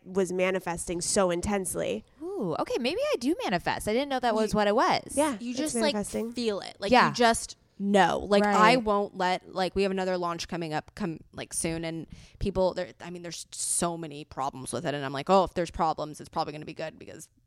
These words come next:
Speaker 3: you know, we have to deal with a lot." But, like, everyone's like, "It might work, it might not work," but in my head, like, I see it working.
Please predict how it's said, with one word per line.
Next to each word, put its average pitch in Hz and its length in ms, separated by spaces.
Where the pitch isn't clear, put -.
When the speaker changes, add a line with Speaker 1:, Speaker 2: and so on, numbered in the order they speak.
Speaker 3:
you - 100
know, - 240
we 185 120
have 160 140
to 170 80
deal 175 180
with 175 140
a 165 40
lot." 151 300
But, 160 100
like, 160 240
everyone's 185 320
like, 170 160
"It 190 100
might 202 220
work, 208 240
it 185 40
might 185 200
not 170 180
work," 175 200
but - 180
in 202 160
my 185 160
head, 190 260
like, 170 240
I 196 200
see - 420
it - 100
working. - 400